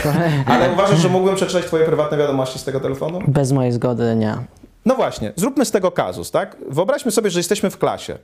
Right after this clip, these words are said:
Speaker 2: prawda? I rzeczywiście macie, każdy z was ma telefon i nagle jest jakiś sejm szkolny, który uzda-, us-, ustala, że nauczyciel, kiedy zobaczy, że używacie telefonu, może ten telefon zabrać i może sprawdzić wasze prywatne wiadomości, prawda?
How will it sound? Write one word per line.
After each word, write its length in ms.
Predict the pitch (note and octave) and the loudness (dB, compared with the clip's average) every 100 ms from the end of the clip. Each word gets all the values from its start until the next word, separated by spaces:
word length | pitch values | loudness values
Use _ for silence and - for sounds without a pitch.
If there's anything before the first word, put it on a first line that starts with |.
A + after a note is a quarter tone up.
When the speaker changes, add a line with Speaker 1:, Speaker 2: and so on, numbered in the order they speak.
| _ | _
Speaker 2:
prawda? 320 | A2 A#2+ F#3+ | -4 0 0
I 100 | G3+ | 0
rzeczywiście 380 | F#3+ G#3 A3+ G3 | -2 -2 0 0
macie, 280 | G3+ G3 D3+ | 0 0 -2
każdy 280 | F#3+ E3 D#3+ | -2 -2 -2
z 40 | |
was 200 | D#3 D3 | 0 0
ma 100 | B2+ | -2
telefon 500 | A2+ G#2 - C#3 F#3 G3 - - - | 0 0 0 -4 -4 -10 -18 -20 -6
i 80 | E3+ | 0
nagle 560 | G3+ D4 F#3 C3 B2+ D3 - _ - | 0 0 0 2 0 -4 -10 _ -4
jest 180 | G#3 A#3+ | -2 0
jakiś 260 | A3+ F3+ | -2 -2
sejm 400 | - - B2 G2+ | -2 0 0 -2
szkolny, 540 | G2 - G2+ F#2+ G#2 B2+ | -6 -4 -2 -2 -6 -6
który 240 | - D#3+ | -4 -2
uzda-, 420 | E3+ E3 F3 D#3 - | 0 -2 -2 -2 -2
us-, 220 | C#3+ - | -4 -4
ustala, 680 | C3+ - A#2+ G2 A2 D#3 G3 - - - | -6 -2 -2 0 -2 -4 -8 -20 -16 -4
że 140 | C3+ | -2
nauczyciel, 580 | G#3 G#3+ G#3+ A3 D3+ B2+ | 0 -2 -2 -2 0 -2
kiedy 180 | C#3 C3+ | -2 -2
zobaczy, 560 | C#3+ C#3+ D3+ - G2 | 0 0 -2 -4 -8
że 100 | G2 | -4
używacie 360 | A#2+ C3+ D3+ C#3 | -4 -2 -4 -2
telefonu, 440 | B2+ A#2 A2+ A#2 | -2 -2 -2 -2
może 180 | C#3+ E3 | 0 0
ten 140 | E3 D3 | 0 0
telefon 300 | C#3 C3+ A#2+ | -2 -2 -2
zabrać 480 | G#2+ G2 D3+ G#3+ - | 0 0 -2 -4 -4
i 40 | |
może 200 | F3 F#3 | -2 -2
sprawdzić 500 | - G3+ G#3 G3 E3+ | -2 -2 -2 -2 -2
wasze 240 | D3+ E3 D#3+ | 0 0 -2
prywatne 440 | D3 B2+ B2+ B2 | -2 -2 -2 -2
wiadomości, 560 | A#2 A2 E2 D#2+ - _ - | -2 -2 -4 -8 -16 _ -10
prawda? 360 | A2+ D3+ G#3+ | -4 -2 -2